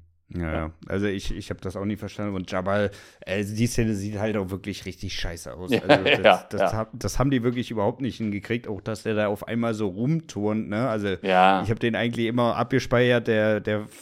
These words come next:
Speaker 1: sitzt da, der kleine Fettsack, und frisst sich
Speaker 2: Ja.
Speaker 1: da seine Quallen rein und damit war's das. Der
Speaker 2: Ja,
Speaker 1: ist
Speaker 2: genau.
Speaker 1: rich genug, um sich <laughs> überhaupt nicht mehr bewegen
Speaker 2: Genau,
Speaker 1: zu müssen. Also
Speaker 2: genau.
Speaker 1: dass der
Speaker 2: Und
Speaker 1: dann da mitten im Porter rumeiert und ihn da voll quatscht. Naja,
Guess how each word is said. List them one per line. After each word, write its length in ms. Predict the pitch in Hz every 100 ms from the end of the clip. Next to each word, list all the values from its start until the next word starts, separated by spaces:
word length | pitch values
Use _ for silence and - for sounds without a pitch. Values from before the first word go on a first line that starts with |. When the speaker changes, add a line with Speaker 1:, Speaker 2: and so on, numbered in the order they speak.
| -
Speaker 1:
sitzt 400 | 107 107 143 -
da, 300 | 143 139 135
der 160 | 131 127
kleine 340 | - 135 131
Fettsack, 480 | 120 - 127 131 131
und 140 | 120
frisst 240 | 110 135 123
sich 100 | 135
Speaker 2:
Ja. 120 | 120
Speaker 1:
da 60 | 117
seine 220 | 113 113
Quallen 420 | - 123 123 127
rein 340 | 98 98 120 117
und 160 | 110
damit 340 | 104 113 - 78
war's 300 | 101 131 -
das. 280 | 101 113
Der 160 | - 98
Speaker 2:
Ja, 220 | 113 107 104
Speaker 1:
ist 40 |
Speaker 2:
genau. 320 | 101 87 - - _ -
Speaker 1:
rich 360 | 107 135 -
genug, 320 | 139 123 139 135
um 140 | 127
sich 120 | 117
<laughs> 60 | 123
überhaupt 320 | 120 143 -
nicht 140 | 139 135
mehr 140 | 113
bewegen 420 | 107 107 107 104
Speaker 2:
Genau, 320 | 104 233 214 101
Speaker 1:
zu 120 | 104
müssen. 180 | 120 117
Also 240 | 107 104
Speaker 2:
genau. 240 | 101 87 - - - - _ _ _ _
Speaker 1:
dass 240 | 107 98 -
der 100 | 107
Speaker 2:
Und 60 |
Speaker 1:
dann 160 | 107 107
da 160 | 110 107
mitten 260 | 110 117
im 140 | 113 101
Porter 380 | - 120 131
rumeiert 760 | 117 107 117 123 - 117 120 -
und 120 | 107
ihn 120 | 117
da 120 | 113
voll 220 | 107 117 120
quatscht. 380 | - 107 - -
Naja, 360 | 90 82 80